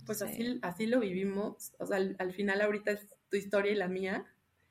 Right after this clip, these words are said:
Speaker 1: pero, pues, ahí en Emil, ¿cómo lo vivieron? Hubo gente, este,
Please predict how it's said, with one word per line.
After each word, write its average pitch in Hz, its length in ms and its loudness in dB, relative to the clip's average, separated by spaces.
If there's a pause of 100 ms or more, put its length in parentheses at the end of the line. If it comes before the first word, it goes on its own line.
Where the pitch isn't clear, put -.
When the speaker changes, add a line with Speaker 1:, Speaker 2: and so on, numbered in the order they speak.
(420)
Speaker 1:
pero, 180 680 4
pues, - 260 -12 (140)
ahí 208 220 0
en 254 120 8
Emil, 202 500 0 (440)
¿cómo 214 240 2
lo 208 120 2
vivieron? 175 520 0
Hubo 185 220 2
gente, 185 680 -2 (300)
este, 170 720 -4